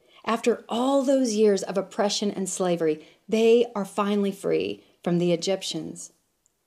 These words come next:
But you have to remember that for generations, they had only known slavery. So even though freedom is great, they were now in unknown territory. And you know,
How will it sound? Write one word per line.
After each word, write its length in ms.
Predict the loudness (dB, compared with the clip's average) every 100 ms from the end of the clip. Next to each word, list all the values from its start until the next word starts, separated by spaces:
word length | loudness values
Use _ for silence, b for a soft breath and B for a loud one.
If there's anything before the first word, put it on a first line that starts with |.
| _ B B B
But 140 | 0 2
you 100 | 0
have 200 | -2 0
to 80 | 2
remember 480 | 4 2 2 0 B B
that 160 | -2 2
for 120 | 2
generations, 880 | 4 2 2 2 0 0 0 -2 -4 _
they 100 | -2
had 240 | 0 -2 -2
only 540 | 0 2 2 2 0 -2
known 560 | -6 -2 0 0 -2 -6 -10
slavery. 720 | -4 0 0 0 -4 -8 -14 _ _ _ _ _ _ _ -4
So 240 | 2 2
even 280 | 2 2 6
though 160 | 6 4
freedom 420 | 2 2 2 0
is 140 | -2 -2
great, 600 | 0 0 2 2 0 -8 b b b b b b b _ 0
they 140 | 2
were 140 | 4 2
now 560 | 0 0 -2 -2 -6 _ -4
in 220 | -2 -2 -2
unknown 800 | 0 0 -2 -2 0 0 -2 -6
territory. 800 | -4 -4 -4 -8 -10 -10 -14 -18 _ _ _ _ _ _
And 140 | 0 2
you 60 |
know, 260 | 2 2 -2